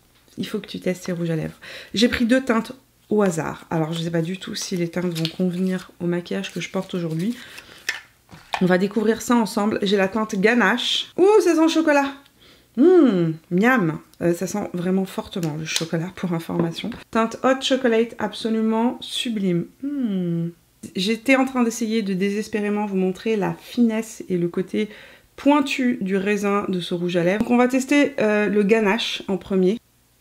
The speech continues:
Ouh, ça sent, mais grave le chocolat. Est-ce que ça a le goût ?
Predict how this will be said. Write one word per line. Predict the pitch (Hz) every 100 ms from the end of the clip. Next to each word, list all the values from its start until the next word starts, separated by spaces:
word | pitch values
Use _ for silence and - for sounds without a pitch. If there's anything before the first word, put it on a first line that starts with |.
| _ _ _ _ _ _ _ _ _ _ _ _ _ _ _ _ _ _ _ _ _ _ _ -
Ouh, | 320
ça | 330 180
sent, | 170 - 214 226 -
mais | 175 170 - -
grave | 170 175 208 214
le |
chocolat. | 170 180 175 220 180 -
Est-ce | 180
que | 247
ça | -
a | 185
le |
goût ? | 170 190